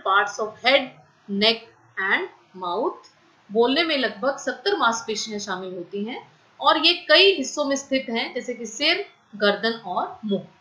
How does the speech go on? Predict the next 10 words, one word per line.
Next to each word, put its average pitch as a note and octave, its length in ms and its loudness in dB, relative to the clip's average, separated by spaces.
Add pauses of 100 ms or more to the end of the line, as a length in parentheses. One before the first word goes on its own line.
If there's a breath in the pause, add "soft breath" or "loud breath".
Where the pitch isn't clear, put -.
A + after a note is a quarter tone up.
(480 soft breath)
अब D#4+ 160 4
है F#4+ 120 4
question D4+ 300 4
number C#4 280 0
ten, B3 340 -2
how C#4+ 120 6 (120)
many G#4+ 300 2
taste C#4+ 400 2
buds A3 280 2 (240)
do C#4+ 140 -4